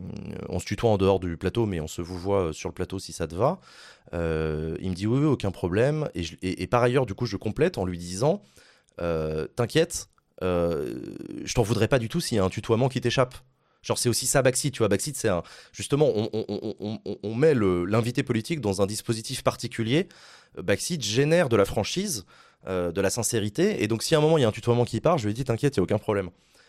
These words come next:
Et il est arrivé sur le plateau, il m'a tutoyé direct. <laughs> Je sais pas s'il était stressé ou quoi, mais, <laughs> mais vas-y, tu peux, moi, je m'en fous. <laughs> Mais voilà.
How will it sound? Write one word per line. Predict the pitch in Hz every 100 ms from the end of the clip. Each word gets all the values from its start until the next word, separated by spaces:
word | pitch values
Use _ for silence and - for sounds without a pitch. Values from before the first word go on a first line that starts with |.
| _ _
Et | 92
il | 95
est |
arrivé | 101 117
sur | 127
le |
plateau, | 117 110 139
il |
m'a | 101
tutoyé | - - 117
direct. | 117 143 - 208
<laughs> | 156 220 233 294
Je |
sais | 233 214
pas | 214
s'il | -
était | 185 170
stressé | 160 180 -
ou | 185
quoi, | - 196
mais, | 156 - 240 -
<laughs> | - 196
mais | 196 - - 151
vas-y, | 143 120
tu | 156
peux, | - 120
moi, | 160
je | 160
m'en | 165
fous. | - 226 - 220 - - - 160
<laughs> | - - - - -
Mais | 101
voilà. | 98 76